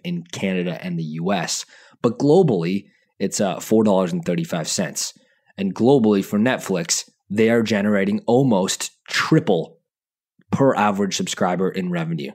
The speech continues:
So it's not, it's not equal. It's not apples to apples. They're not the same,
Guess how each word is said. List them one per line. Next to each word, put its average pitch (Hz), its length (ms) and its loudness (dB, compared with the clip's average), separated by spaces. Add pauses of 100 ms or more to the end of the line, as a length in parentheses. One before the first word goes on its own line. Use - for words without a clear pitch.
(320)
So - 160 2
it's 120 160 0
not, 151 360 2
it's 135 360 -2
not 151 340 2
equal. 147 360 4
It's 139 140 -2
not 139 240 2
apples 139 360 2
to - 160 -2
apples. 104 580 2 (320)
They're 107 140 2
not 113 240 2
the 151 80 2
same, 110 480 2